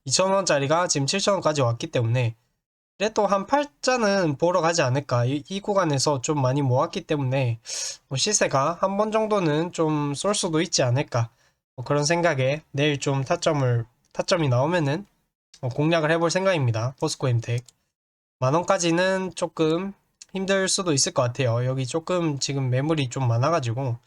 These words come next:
뭐, 팔천 원, 구천 원, 뭐, 이 정도만 좀 보고 생각을 해봐야 될 것 같습니다. 뭐, 물론 이제 팔, 구천 원에서 뭐, 잘 시세를 유지해 준다면은 뭐, 만 원까지 뚫으면서 신고가도 갈 수 있겠지만 지금 지수가 그렇게 좋은 상황이 아니기 때문에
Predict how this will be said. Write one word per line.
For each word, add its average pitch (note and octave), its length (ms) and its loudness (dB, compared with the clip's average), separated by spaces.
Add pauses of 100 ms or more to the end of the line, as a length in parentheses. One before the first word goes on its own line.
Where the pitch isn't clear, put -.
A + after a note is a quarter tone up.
(520)
뭐, B2 240 0
팔천 F#3+ 360 0
원, D3 200 0
구천 D#3 340 -2
원, C3+ 280 -2
뭐, B2 200 -2
이 C#3+ 60 -4
정도만 E3 560 0
좀 C#3 200 -2
보고 B2+ 420 -4 (460)
생각을 D#3+ 360 0
해봐야 D#3+ 240 2
될 A#2+ 100 0
것 A#2 100 -2
같습니다. G#2+ 440 -4 (500)
뭐, B2 100 0
물론 D#3+ 340 2
이제 C#3 140 0
팔, G#3 220 0
구천 A3+ 240 2
원에서 D3 440 0 (100)
뭐, B2+ 160 -4
잘 C#3 280 0
시세를 F#3 440 0
유지해 C#3+ 340 0
준다면은 D3 640 0 (460)
뭐, B2 100 -2
만 B2+ 160 2
원까지 E3+ 340 0
뚫으면서 D#3 460 2
신고가도 F#3+ 560 0
갈 D3 160 2
수 D3+ 140 -2
있겠지만 B2+ 640 0 (440)
지금 C#3+ 220 0
지수가 D#3 400 0
그렇게 D#3+ 240 0
좋은 C#3+ 260 0
상황이 F#3 320 2
아니기 C#3 360 0
때문에 D3 460 0